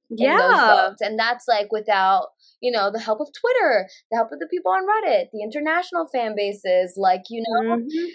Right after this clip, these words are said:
Speaker 1: And I even saw people say, like, "When, when were these votes happening on the app? Like, I didn't get a,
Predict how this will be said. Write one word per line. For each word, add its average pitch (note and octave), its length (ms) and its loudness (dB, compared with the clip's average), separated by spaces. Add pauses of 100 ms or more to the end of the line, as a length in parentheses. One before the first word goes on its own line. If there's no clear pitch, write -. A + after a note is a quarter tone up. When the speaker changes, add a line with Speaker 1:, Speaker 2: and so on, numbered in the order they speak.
(200)
Speaker 1:
And D4+ 160 -2
I E4+ 120 0
even F#4 260 -8
saw F4 220 2
people E4+ 300 -4
say, D#4+ 220 0
like, C#4 160 -2 (1000)
"When, A#3+ 640 -2
when B3 260 -2
were D4 160 -2
these C4 280 -6
votes A3+ 280 -2
happening A3 400 -6
on G#3+ 120 -4
the F#3+ 120 -6
app? G3+ 260 -4
Like, E3+ 200 -8
I F3+ 120 0
didn't B3 180 -4
get F#3 120 0
a, E3+ 260 -2